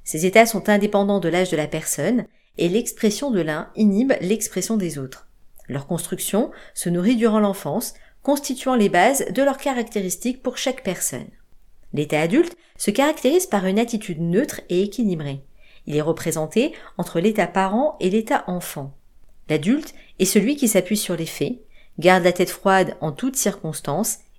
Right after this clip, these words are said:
et ne laisse pas s'exprimer ses émotions et ses jugements. Il cherche à résoudre les problèmes et prendre des décisions. Il est rationnel et en capacité de faire la part des choses.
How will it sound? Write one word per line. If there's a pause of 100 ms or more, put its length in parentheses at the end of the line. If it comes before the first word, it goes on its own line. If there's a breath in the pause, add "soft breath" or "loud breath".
(120)
et
ne
laisse
pas
s'exprimer
ses
émotions
et
ses
jugements. (540)
Il
cherche
à
résoudre
les
problèmes
et
prendre
des
décisions. (360)
Il
est
rationnel (260 loud breath)
et
en
capacité
de
faire
la
part
des
choses.